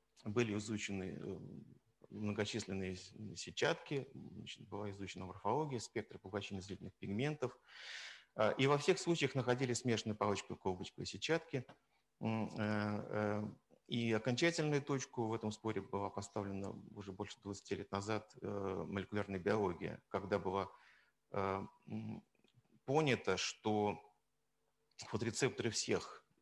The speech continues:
конечно, изученных до сих пор позвоночных, используют один и тот же каскад восприятия света,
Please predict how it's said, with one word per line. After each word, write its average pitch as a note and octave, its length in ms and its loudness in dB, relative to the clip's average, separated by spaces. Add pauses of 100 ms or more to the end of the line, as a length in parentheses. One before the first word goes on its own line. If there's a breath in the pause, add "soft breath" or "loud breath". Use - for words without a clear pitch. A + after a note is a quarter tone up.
(400)
конечно, G2+ 380 0
изученных G2 400 -2
до F#2+ 80 -2
сих - 100 -6
пор - 160 -2
позвоночных, B2+ 560 -2
используют C#3+ 420 -2
один C3 200 0
и - 20 -2
тот C3+ 140 -4
же B2+ 80 -4
каскад B2+ 420 0
восприятия A#2+ 480 -2
света, - 500 -4